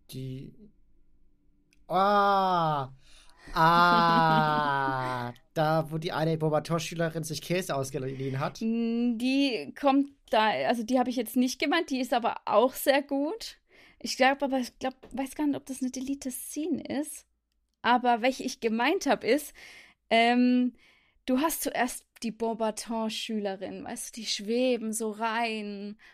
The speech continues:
Speaker 2: und tanzen und alle sind hin und weg. Und dann
Speaker 1: Ja.
Speaker 2: kommt Durmstrang, die so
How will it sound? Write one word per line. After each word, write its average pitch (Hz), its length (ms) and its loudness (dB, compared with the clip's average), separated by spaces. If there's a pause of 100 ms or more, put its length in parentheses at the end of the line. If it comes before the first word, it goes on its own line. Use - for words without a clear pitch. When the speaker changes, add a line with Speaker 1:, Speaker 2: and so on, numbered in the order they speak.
Speaker 2:
und 220 200 -8
tanzen 233 760 -2
und 220 100 -8
alle 233 240 -2
sind 233 220 -8
hin 294 440 0
und 247 240 -2
weg. 240 360 -6 (340)
Und 220 140 -4
dann 220 80 0
Speaker 1:
Ja. 226 100 -2
Speaker 2:
kommt 247 320 0
Durmstrang, 247 760 2
die 214 100 -6
so 220 320 0